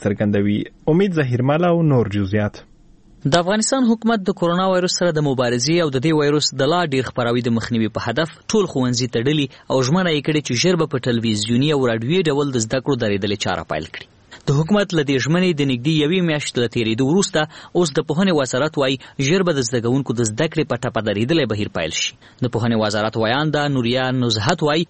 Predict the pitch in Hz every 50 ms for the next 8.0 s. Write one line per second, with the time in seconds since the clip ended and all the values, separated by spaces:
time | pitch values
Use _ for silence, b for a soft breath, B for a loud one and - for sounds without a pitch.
0 | _ 160 190 208 196 175 202 196 - 226 240 262 262 240 - 196 185 185 196 190
1 | 202 208 214 185 156 151 135 135 160 165 - 165 151 143 143 131 - - 123 123
2 | 120 120 - - 120 120 123 117 113 117 104 - - 87 85 92 - - 190 185
3 | 180 B B B B - 123 123 127 120 117 110 123 135 143 131 110 101 90 92
4 | 92 87 - 82 82 82 85 - - - 92 - - - - - - - 135 151
5 | 185 208 214 214 214 190 190 220 254 226 208 190 196 - - 214 - 202 190 175
6 | 170 160 160 160 160 175 185 170 - - 151 139 143 143 156 170 156 156 151 156
7 | 151 - 139 131 - - 135 135 139 135 123 - 151 170 190 180 170 165 160